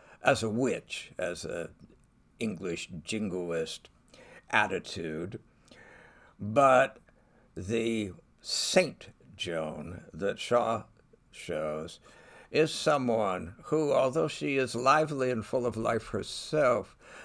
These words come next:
nevertheless her goal and her goal for everyone is a transcendent world. And sure enough, she has to be martyred in order to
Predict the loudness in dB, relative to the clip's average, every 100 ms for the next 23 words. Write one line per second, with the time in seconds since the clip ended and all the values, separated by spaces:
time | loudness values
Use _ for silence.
0 | -2 4 4 4 2 4 4 4 0 -4
1 | 0 0 2 4 4 4 4 0 0 0
2 | 2 0 0 -2 -2 0 2 2 2 2
3 | 0 -2 -8 -14 -20 -20 -20 -20 -20 -2
4 | 2 2 0 2 0 0 -2 -2 -2 -2
5 | -2 -2 -6 -10 _ _ _ -4 -2 -4
6 | -10 -16 -8 -6 -6 -6 -2 -2 0 0
7 | -2 -4 -10 -6 -4 -6 -8 -12 -12 -14
8 | _ _ -20 _ -8 -6 -2 2 2 2
9 | 0 -6 -8 -10 -8 -6 -6 -6 -8 -10
10 | -12 -10 -8 -10